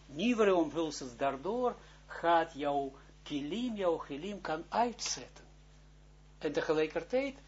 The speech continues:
ga je je afzonderen om jezelf, jouw innerlijke kilim, blijft steeds, eh, putten aan jouw innerlijke kilim. Duidelijk.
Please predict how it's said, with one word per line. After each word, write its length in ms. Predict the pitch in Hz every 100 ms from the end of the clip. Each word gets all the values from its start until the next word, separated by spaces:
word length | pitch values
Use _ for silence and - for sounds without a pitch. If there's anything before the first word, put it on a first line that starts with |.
| - - - - -
ga 160 | - 151
je 220 | 143 135
je 180 | 135 -
afzonderen 920 | 233 214 185 208 202 196 190 190 -
om 220 | 127 123
jezelf, 560 | 117 - - 180 185 - - - - - -
jouw 320 | 135 139 139
innerlijke 760 | - 196 214 208 202 196 185 175 - - - - - - - -
kilim, 560 | - 165 156 170 170 170 - - - - -
blijft 540 | 139 156 180 175 180 175
steeds, 500 | - 170 170 - - - - - - - - - - - - - - -
eh, 360 | 151 147 143 139 - - - -
putten 420 | 226 226 208 208 -
aan 240 | - 151 151
jouw 300 | 147 147 147 -
innerlijke 500 | 147 143 131 120 - -
kilim. 160 | - - - - - -
Duidelijk. 340 | - 226 220